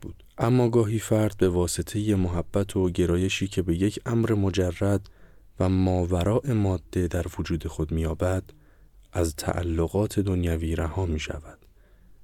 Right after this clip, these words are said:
وقتی آن جاذبه و کشش در نفس انسان به وجود می‌آید، واقعاً آرامش خاطری به دست می‌آورد که حاضر است برای حفظ و ادامه آن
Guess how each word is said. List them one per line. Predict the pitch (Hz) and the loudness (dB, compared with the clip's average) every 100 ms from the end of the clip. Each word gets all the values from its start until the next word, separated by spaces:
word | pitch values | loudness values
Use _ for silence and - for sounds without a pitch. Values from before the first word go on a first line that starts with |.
| - - | -16 -2
وقتی | 90 - 90 | -2 0 0
آن | 87 | 2
جاذبه | 85 90 85 87 90 | 4 2 4 2 4
و | 101 104 | 4 4
کشش | 95 92 107 - | 0 0 -2 0
در | 101 90 | 0 2
نفس | 90 110 - 113 | 0 0 -2 0
انسان | 104 95 92 85 | 2 0 0 0
به | 80 | 0
وجود | 82 80 80 | 0 -2 -2
می‌آید، | 80 80 82 85 85 - - - - - - - | 0 0 0 0 -2 -8 -20 -20 -20 -20 -14 0
واقعاً | 95 98 92 95 95 127 127 | 2 4 4 2 2 2 2
آرامش | 110 98 90 82 85 | 2 2 2 -2 -4
خاطری | - 87 - 104 101 | -4 -6 -2 2 4
به | 92 | 4
دست | 90 87 - | 2 -2 -2
می‌آورد | 87 85 82 82 85 82 - - - - - | 0 0 0 0 -2 -6 -12 -20 -20 -18 0
که | 123 | 0
حاضر | 110 107 127 | 2 2 4
است | 123 113 - | 2 0 0
برای | 101 101 104 101 | 2 2 2 2
حفظ | 95 101 123 - 104 | 0 0 -2 0 0
و | 101 98 | 2 2
ادامه | 92 87 82 82 104 95 | 0 0 0 0 0 0
آن | - 85 80 | 0 0 -2